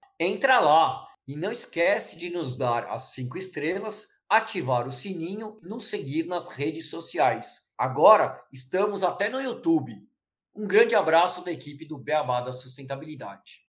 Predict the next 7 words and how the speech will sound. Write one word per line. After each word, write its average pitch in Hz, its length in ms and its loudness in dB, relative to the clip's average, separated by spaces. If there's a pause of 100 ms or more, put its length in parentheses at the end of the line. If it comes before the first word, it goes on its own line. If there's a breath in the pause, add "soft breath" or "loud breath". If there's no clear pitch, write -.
Bem-vindos 180 960 8
ao 131 340 4
podcast - 1200 0
O - 160 -10
Beabá 113 380 2
da 101 100 -8
Sustentabilidade. 127 1300 -6